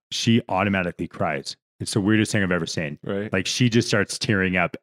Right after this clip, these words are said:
Speaker 1: every single time she sees him. It's the best.
Speaker 2: That's awesome.
Speaker 1: Yeah. So happy birthday,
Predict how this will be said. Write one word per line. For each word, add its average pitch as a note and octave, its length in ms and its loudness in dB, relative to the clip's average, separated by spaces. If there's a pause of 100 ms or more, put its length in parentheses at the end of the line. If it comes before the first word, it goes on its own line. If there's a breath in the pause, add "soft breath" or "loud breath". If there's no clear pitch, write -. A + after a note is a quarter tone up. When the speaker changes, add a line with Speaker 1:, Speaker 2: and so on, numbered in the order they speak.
Speaker 1:
every A2+ 640 4
single G2+ 340 2
time F2 260 0
she F#2+ 160 -6
sees F2 280 -4
him. D#2+ 100 -6
It's D#2+ 140 -10
the - 80 -8
best. D#2+ 360 -4
Speaker 2:
That's G#2+ 220 -8
awesome. G2+ 380 -6
Speaker 1:
Yeah. E2+ 300 2 (340)
So F2+ 340 2
happy G#2 380 2
birthday, G2+ 680 4